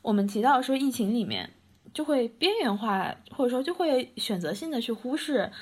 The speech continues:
女医生、女护士在里面产生的这些作用，就会把镜头更多的聚焦到男性身上，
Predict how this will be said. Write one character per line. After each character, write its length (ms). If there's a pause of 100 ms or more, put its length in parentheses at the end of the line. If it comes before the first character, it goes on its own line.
(260)
女 180
医 100
生、 280
女 120
护 240
士 200
在 160
里 180
面 260 (300)
产 180
生 160
的 120
这 80
些 140
作 260
用， 180 (380)
就 120
会 140
把 260
镜 240
头 200
更 140
多 120
的 120
聚 140
焦 160
到 420
男 200
性 180
身 160
上， 160